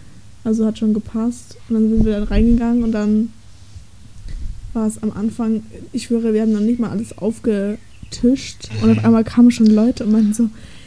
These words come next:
Speaker 1: "Wie viel kostet dieser Pullover? Wie viel kostet dieser Pullover?"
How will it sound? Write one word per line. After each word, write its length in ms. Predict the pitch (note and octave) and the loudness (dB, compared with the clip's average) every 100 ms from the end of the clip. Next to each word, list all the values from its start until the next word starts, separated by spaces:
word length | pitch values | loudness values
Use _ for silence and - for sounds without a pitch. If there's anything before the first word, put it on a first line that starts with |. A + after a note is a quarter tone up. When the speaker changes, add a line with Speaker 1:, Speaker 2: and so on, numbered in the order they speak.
| - | -8
Speaker 1:
"Wie 200 | - E4+ | 4 4
viel 140 | D#4 D4+ | 4 2
kostet 380 | C#4 C#4+ D#4+ E4 | 2 0 0 4
dieser 220 | D4+ D4 | 4 4
Pullover? 560 | - D4 D4 A#3+ A3 A3 - - - | 2 4 4 4 2 0 -4 -12 0
Wie 120 | B3+ | 4
viel 140 | A#3 A3 | 4 4
kostet 360 | A3+ A3 B3 | 2 2 2
dieser 220 | D4+ D4 A#3+ | 4 4 2
Pullover?" 320 | A3 G#3+ | 4 6